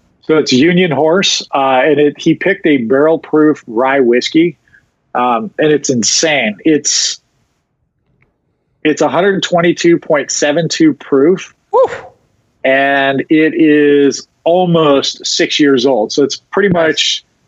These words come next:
Speaker 1: five years, ten or eleven months, depending on when it came out.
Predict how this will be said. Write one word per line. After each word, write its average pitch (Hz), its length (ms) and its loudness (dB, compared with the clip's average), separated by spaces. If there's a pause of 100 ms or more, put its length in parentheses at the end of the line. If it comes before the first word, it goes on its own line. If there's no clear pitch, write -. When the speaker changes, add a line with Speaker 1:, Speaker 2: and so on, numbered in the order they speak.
(160)
Speaker 1:
five 160 360 -2
years, 147 500 4
ten 156 280 -2
or 143 80 2
eleven 131 380 2
months, 123 400 0
depending 127 600 -4 (260)
on 120 200 0
when 127 140 2
it 117 100 -2
came 123 240 -4
out. 131 380 -2